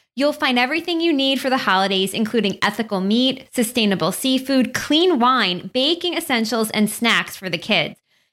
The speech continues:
It's all organic and non-G M O, and members save an average of thirty-two dollars on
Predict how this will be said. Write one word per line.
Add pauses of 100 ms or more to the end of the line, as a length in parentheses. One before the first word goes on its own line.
(120)
It's
all
organic
and
non-G
M
O,
and
members
save
an
average
of
thirty-two
dollars
on